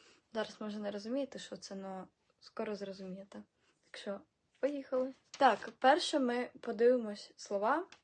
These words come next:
я вам скажу переклад і якесь речення, щоб ви зрозуміли, як це використовувати.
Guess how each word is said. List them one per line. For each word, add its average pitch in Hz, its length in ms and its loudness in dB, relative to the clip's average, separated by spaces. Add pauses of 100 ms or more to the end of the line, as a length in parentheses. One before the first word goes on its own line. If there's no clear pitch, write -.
(400)
я 233 100 2
вам 226 100 0
скажу 208 300 -10
переклад 220 760 -4
і 214 360 -4
якесь 220 500 -4
речення, 196 540 -4
щоб 208 280 -14
ви 214 260 -6
зрозуміли, 208 600 -8
як 202 240 -8
це - 140 -14
використовувати. - 760 -16